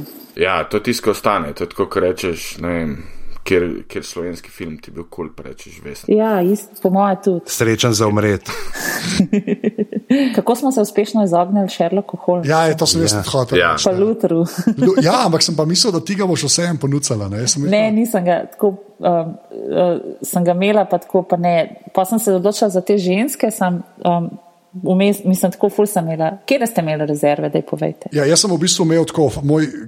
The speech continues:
Speaker 4: končni fallback je bil, eh, pač Blade Runner, no.
Speaker 2: Ja, jaz isto.
Speaker 4: Iskreno, to je bil ta četrt moj, ne, ker jaz sem mislil, da mojih na tem lifeu pore-, po-,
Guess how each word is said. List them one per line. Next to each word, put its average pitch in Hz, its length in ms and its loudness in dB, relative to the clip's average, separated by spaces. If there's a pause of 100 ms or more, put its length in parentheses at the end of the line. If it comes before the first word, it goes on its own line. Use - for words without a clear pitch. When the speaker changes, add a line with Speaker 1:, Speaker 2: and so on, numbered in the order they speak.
(260)
Speaker 4:
končni 147 420 0
fallback 127 580 2
je 120 60 0
bil, 117 200 2 (120)
eh, 104 220 0
pač 101 240 -4
Blade 104 280 0
Runner, 90 300 -4
no. 92 200 -10
Speaker 2:
Ja, 175 180 4
jaz 185 240 2
isto. 196 460 0
Speaker 4:
Iskreno, 120 360 0
to 131 140 2
je 143 40 2
bil 139 140 4
ta 139 120 0
četrt 127 400 -2
moj, 107 220 -2
ne, 107 120 -2
ker 110 140 -4
jaz 143 120 4
sem 165 100 2
mislil, 156 220 2
da 135 80 2
mojih 131 300 2
na 120 160 0
tem 113 280 -2
lifeu 107 360 -6
pore-, 101 240 -14
po-, 107 160 -18